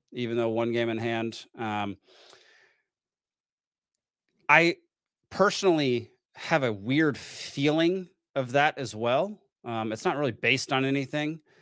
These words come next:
and that could change in, you know, in the next week. So I, I don't know. There's something about how well Stockport and Mansfield are playing right now that just leads me to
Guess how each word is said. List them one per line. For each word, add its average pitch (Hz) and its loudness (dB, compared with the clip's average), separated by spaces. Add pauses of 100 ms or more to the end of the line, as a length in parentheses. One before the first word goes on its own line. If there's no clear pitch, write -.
(920)
and 110 -6
that 104 -2
could 87 -10 (120)
change 110 -6 (160)
in, 95 -8 (380)
you 101 -10
know, 85 -14 (340)
in 92 -10
the 90 -8
next - -8
week. 107 -8 (400)
So 113 0 (120)
I, 101 -16 (320)
I 180 6
don't 180 8
know. 143 8
There's 127 0
something 185 2
about 123 0 (560)
how 143 2
well 123 4
Stockport 117 -4 (1300)
and 107 -4
Mansfield 110 -4
are 92 -8
playing 113 -4
right 117 0
now 113 -2
that 95 -10
just 113 -8
leads 127 0
me 135 2
to 113 -2